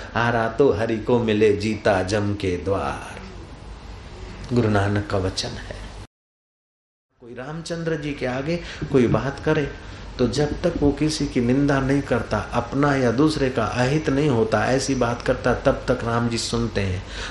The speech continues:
अगर अहित की बात करता तो राम जी बात को मोड़ दे देते, उसका अपमान भी नहीं करते, लेकिन बात को मोड़ देते थे। कभी सभा में वैमनस्य होता है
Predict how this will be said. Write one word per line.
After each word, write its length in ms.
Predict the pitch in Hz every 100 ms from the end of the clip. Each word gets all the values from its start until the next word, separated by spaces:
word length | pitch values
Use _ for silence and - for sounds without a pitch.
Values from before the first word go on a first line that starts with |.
| -
अगर 280 | 135 131 117 -
अहित 380 | 131 135 160
की 140 | 147 151
बात 300 | 127 135 -
करता 280 | 143 139 131
तो 180 | 117
राम 240 | 113 117 120
जी 140 | 113
बात 380 | 101 107 110 - -
को 100 | 107
मोड़ 480 | 101 104 110 120
दे 200 | 107 104
देते, 400 | 101 98 95 104 - -
उसका 320 | 143 131 - 110
अपमान 540 | 120 - 135 139 143
भी 100 | 131
नहीं 160 | 123 117
करते, 440 | 107 104 - 131 - -
लेकिन 260 | 104 110 104
बात 260 | 107 117 -
को 80 |
मोड़ 320 | 110 107 113 104
देते 300 | 101 - 104
थे। 40 | - - - - - - - - - -
कभी 220 | 180 180
सभा 380 | 170 147 147 147
में 220 | 135 123 113 107
वैमनस्य 840 | 117 123 135 147 147 147 143 -
होता 340 | 113 113 110 127
है 260 | 127 101